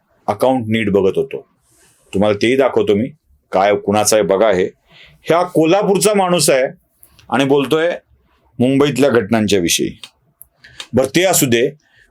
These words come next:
मी यांची पिनड पोस्ट काय बघितली, जशी माझी एक Twitter-वर पिन पोस्ट आहे ना, तशी पिनड पोस्ट काय ती बघितली. ती पिनड पोस्ट आहे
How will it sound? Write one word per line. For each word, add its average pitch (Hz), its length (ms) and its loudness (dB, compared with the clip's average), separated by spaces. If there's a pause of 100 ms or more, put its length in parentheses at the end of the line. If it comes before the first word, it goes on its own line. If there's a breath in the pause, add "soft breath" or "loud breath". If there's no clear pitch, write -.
मी 156 160 2
यांची 165 300 0
पिनड 196 460 0
पोस्ट 165 380 0
काय 151 220 2
बघितली, 90 560 -2 (400)
जशी 95 200 0
माझी 113 360 2
एक 131 200 -4
Twitter-वर 131 360 2
पिन 135 260 -2
पोस्ट 143 280 0
आहे 190 80 0
ना, 95 120 0
तशी 98 320 -2 (180)
पिनड 160 220 2
पोस्ट 143 380 -2
काय 117 180 2
ती 104 140 -2
बघितली. 92 360 -2
ती 120 120 -2
पिनड 135 320 0
पोस्ट 120 380 0
आहे 120 140 2